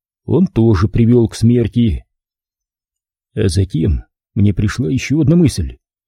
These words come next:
Двадцать пять человек поставили свои подписи под вторым письмом, которое Гамильтон отправил в профсоюз, и двое из них уже мертвы.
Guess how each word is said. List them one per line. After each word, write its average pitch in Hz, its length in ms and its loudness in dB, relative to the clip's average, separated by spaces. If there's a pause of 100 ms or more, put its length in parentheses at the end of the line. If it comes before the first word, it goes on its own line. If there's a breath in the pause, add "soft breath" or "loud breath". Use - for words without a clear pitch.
(140)
Двадцать 113 580 -2
пять 151 200 -2
человек 147 600 0
поставили 120 440 0
свои 113 300 0
подписи - 480 -2
под - 140 -4
вторым 156 340 0
письмом, 127 500 0 (500)
которое 110 360 2
Гамильтон 131 540 0 (260)
отправил 156 440 0
в - 100 -6
профсоюз, 107 680 -2 (500)
и 107 160 0
двое 127 420 2
из 110 160 2
них 131 280 0
уже 123 260 2
мертвы. 120 580 0